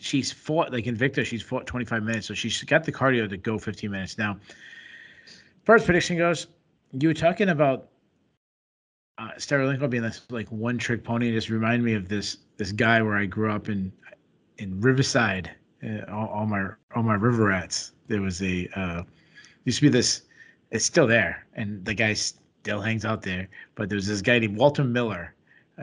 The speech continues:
and everyone in Riverside would know him as Crazy Walter. He'd, he'd, he'd be at Riverside Grill, and he'd sit in the first booth that you came in, and he'd always say hi to everybody, and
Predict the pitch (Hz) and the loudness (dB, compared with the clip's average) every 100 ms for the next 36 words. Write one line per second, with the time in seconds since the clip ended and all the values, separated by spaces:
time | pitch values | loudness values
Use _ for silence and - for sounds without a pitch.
0 | 98 104 95 104 101 123 123 139 120 131 | -14 -12 -12 -12 -14 -2 2 4 4 4
1 | 113 117 98 92 107 107 101 110 107 95 | 2 0 -2 -2 -6 -8 -4 -4 -4 -6
2 | - - 143 139 123 110 - 87 - - | -6 4 4 6 2 -2 -6 -12 -16 -20
3 | - - - 110 - 107 101 117 113 107 | -20 -20 -8 -8 -6 -8 -8 -6 -6 2
4 | 120 117 120 147 156 170 165 143 139 117 | 4 4 2 2 4 6 4 4 4 4
5 | 117 - _ _ - - _ _ 123 113 | 2 -6 _ _ -20 -20 _ _ -6 -4
6 | 110 104 110 98 - 110 101 - 135 147 | -4 -4 -4 -2 -4 -4 -10 -4 2 2
7 | 127 147 139 120 120 135 127 120 117 117 | 6 6 6 2 -2 0 0 2 2 2
8 | 123 113 107 110 123 139 123 127 113 107 | -2 -6 -4 0 0 2 2 2 2 -2
9 | 107 107 107 | -2 -2 -4